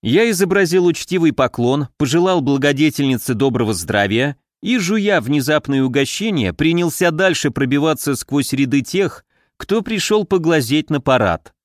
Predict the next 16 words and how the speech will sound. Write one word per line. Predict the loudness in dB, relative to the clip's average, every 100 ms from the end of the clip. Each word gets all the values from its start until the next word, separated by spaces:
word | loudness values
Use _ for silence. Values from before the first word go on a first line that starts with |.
| _ _ _ _ _
Сомнительный | -4 0 2 0 0 0 0 0
облик | 0 0 2 0 -4 _ -4
и | -4
запах, | 0 0 2 0 -2
исходивший | -2 -2 0 -2 -2 -2
от | -2
куртки, | -2 -4 -4 -2 -4 -4 _ _
отпугивали | -4 -2 -4 -2 0 0 2 2
почтенную | 0 -2 -2 -2 0 0 0
публику, | -2 0 0 0 2
и | 0
поначалу | 0 0 -2 -2 0 2 2 0 _ _
я | 0 2 2
изрядно | 2 0 0 0 -2
опережал | 0 -2 0 0 0
шефа. | -2 -2 -4 -6 -14